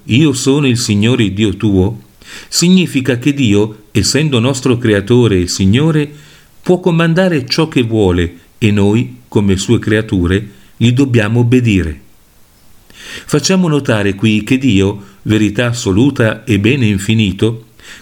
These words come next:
comanda sempre ciò che è oggettivamente vero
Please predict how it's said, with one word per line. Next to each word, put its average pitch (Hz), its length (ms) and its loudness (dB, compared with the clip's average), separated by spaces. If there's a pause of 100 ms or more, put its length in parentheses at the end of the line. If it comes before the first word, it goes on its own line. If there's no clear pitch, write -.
comanda 165 420 0
sempre 190 480 0
ciò 190 280 0
che 165 120 0
è 156 60 2
oggettivamente 139 1200 -2
vero 185 580 0